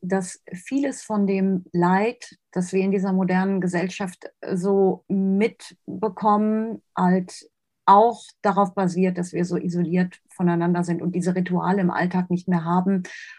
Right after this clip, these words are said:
uns einfach auf eine natürliche Art und Weise wieder miteinander zu verbinden und auch so mitgenommen zu werden und automatisch in Rituale, sei es nur einfache Hausarbeiten oder kleine Gesänge, ähm,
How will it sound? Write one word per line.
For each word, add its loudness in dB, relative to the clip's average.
uns 0
einfach 2
auf 0
eine 6
natürliche 2
Art 0
und 6
Weise 2
wieder 0
miteinander 2
zu -14
verbinden 2
und -2
auch -4
so -4
mitgenommen 4
zu -4
werden 2
und -2
automatisch -2
in -2
Rituale, 2
sei 0
es -10
nur -8
einfache -6
Hausarbeiten 2
oder 0
kleine 0
Gesänge, 4
ähm, 4